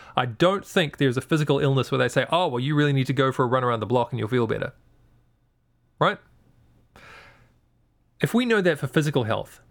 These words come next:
how come we don't know that for mental health? Hmm? If we're stressed, what do we do? We think more about it. We obsess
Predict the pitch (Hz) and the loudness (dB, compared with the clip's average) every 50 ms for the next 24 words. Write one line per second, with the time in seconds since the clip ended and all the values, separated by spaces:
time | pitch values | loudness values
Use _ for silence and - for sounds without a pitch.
0 | _ _ _ - 165 175 - - 175 170 160 160 151 139 143 139 135 139 127 123 | _ _ _ -2 -2 -2 0 0 0 2 2 2 2 2 0 0 0 0 0 0
1 | 127 - 147 - 139 127 123 123 113 117 101 107 110 - - - - - _ _ | 0 -2 -2 0 0 0 0 0 -2 -6 -6 -6 -6 -8 -8 -16 -20 -20 _ _
2 | _ _ _ _ _ _ _ _ _ _ _ _ _ _ _ _ _ _ _ _ | _ _ _ _ _ _ _ _ _ _ _ _ _ _ _ _ _ _ _ _
3 | _ _ _ _ _ _ _ _ _ _ _ _ _ _ _ _ _ _ _ - | _ _ _ _ _ _ _ _ _ _ _ _ _ _ _ _ _ _ _ -14
4 | - - - 131 117 117 117 117 117 117 120 143 190 240 254 - _ _ _ _ | -14 0 2 2 2 4 2 0 0 0 -2 -2 -4 -6 -10 -14 _ _ _ _
5 | _ _ _ _ _ _ _ _ _ _ _ _ _ _ _ - 139 - 131 117 | _ _ _ _ _ _ _ _ _ _ _ _ _ _ _ -4 -2 -2 -2 -4
6 | - - - 127 139 - - - 143 143 135 123 120 113 101 104 104 - - 135 | -4 -4 -2 -2 -2 -2 -2 -2 0 2 2 2 2 0 0 -2 -6 -2 -2 -2
7 | 135 - - 123 113 110 107 104 107 104 107 110 - - _ _ _ _ 139 127 | -2 -2 -4 -4 -2 -2 -2 0 -2 -2 -2 -4 -8 -10 _ _ _ _ 0 0
8 | 120 120 - - - - - - - - _ _ 190 151 131 - - - - 180 | 0 -2 -4 -8 -18 -20 -20 -20 -20 -20 _ _ 0 0 0 -2 -4 0 0 0
9 | 175 147 - - - - - | 0 0 -4 -8 -12 -14 -16